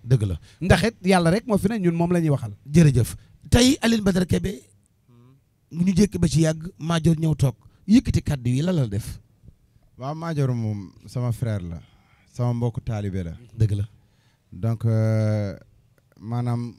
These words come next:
Speaker 3: bi ñu mujj rek, ñu ngi dem ci cheikh, cheikh bi, Cheikh Khadim. Donc vraiment, bi ñu yëgee ni cheikh bi dafa soxla ay téere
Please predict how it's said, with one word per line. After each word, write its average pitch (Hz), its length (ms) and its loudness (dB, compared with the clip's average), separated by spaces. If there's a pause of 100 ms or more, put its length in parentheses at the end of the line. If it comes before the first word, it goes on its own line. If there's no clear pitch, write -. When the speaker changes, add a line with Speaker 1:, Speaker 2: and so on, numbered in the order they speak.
(160)
Speaker 3:
bi 117 160 -4
ñu 139 140 0
mujj 139 260 0
rek, 117 200 0 (1080)
ñu 110 100 -8
ngi 120 120 -2
dem 117 200 -4
ci 107 80 -8
cheikh, 110 280 -8
cheikh 117 280 -8
bi, 101 160 -8
Cheikh 117 260 -8
Khadim. 98 320 -6 (1160)
Donc 107 160 -6
vraiment, 117 600 -2 (120)
bi 110 240 -6
ñu 135 140 -2
yëgee 131 340 2
ni 113 120 -6
cheikh 123 240 -8
bi 113 80 -8
dafa 117 180 -4
soxla 113 320 -6
ay 107 320 -8 (300)
téere 120 420 -2